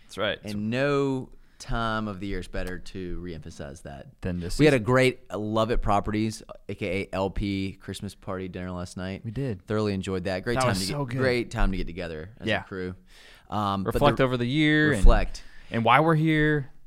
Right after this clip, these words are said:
Speaker 2: And, yeah, what we're about
Speaker 1: What we're
Speaker 2: and
Speaker 1: about.
Speaker 2: ultimately the reason for the season on a variety of fronts.
Speaker 1: That's right.
Speaker 2: But here's the reality. In a lot of industries, Bryant, this is the time of the year people are slowing down.
Speaker 1: That's right.
Speaker 2: They're kind of, they're, they're reflecting, which is always good to do no matter what,
Speaker 1: Yep.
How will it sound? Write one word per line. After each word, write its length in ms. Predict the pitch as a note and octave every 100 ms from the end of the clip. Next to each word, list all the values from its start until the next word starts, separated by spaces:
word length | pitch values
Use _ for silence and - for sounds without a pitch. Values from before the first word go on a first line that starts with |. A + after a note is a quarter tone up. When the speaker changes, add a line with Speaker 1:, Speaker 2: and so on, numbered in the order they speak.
| -
Speaker 2:
And, 220 | G2+ G2
yeah, 80 | G2
what 200 | G2 G2
we're 100 | A2
about 440 | A2 F2 G2 A2+ A2
Speaker 1:
What 60 | A#2+
we're 80 | B2
Speaker 2:
and 60 |
Speaker 1:
about. 260 | G2+ A#2+ B2
Speaker 2:
ultimately 480 | A2+ - A2+ A2 G#2+
the 100 | G2
reason 300 | G2+ G2+ F#2+
for 100 | G2+
the 100 | F#2
season 380 | - G#2+ G2 E2+
on 160 | F2 E2+
a 80 |
variety 400 | F2+ F#2 F2+ F#2
of 80 | F#2
fronts. 400 | - F2 F2 -
Speaker 1:
That's 160 | - -
right. 180 | D3 C#3 -
Speaker 2:
But 120 | A#2
here's 160 | F3
the 60 | E3+
reality. 520 | B2 C#3 C3 F2 F2 - - -
In 80 | -
a 60 | G#2+
lot 240 | G#2 B2+
of 80 | C3+
industries, 340 | C#3 C3 G#2 F#2
Bryant, 440 | G2 F2+ F2 F#2 F#2
this 140 | G#2+
is 100 | A2+
the 80 | G#2+
time 300 | - A2 G#2+
of 40 |
the 60 | G#2
year 100 | G#2
people 240 | F#2+ G2+ F#2+
are 40 |
slowing 320 | - G2 G2
down. 240 | F2+ C2 D2
Speaker 1:
That's 140 | -
right. 120 | - - - - - -
Speaker 2:
They're 100 | F2
kind 240 | - G2
of, 200 | F#2 F2
they're, 220 | F#2 F2+ E2
they're 220 | E2+ E2+
reflecting, 640 | E2+ E2+ A#2+ A#2 - A#2 A#2
which 140 | A2
is 100 | G2 G2+ -
always 340 | G2 G#2 F#2
good 220 | F#2 E2+
to 80 | F2
do 120 | F2+
no 80 | F#2
matter 200 | F#2 F2
what, 280 | F2+ G2 -
Speaker 1:
Yep. 200 | - -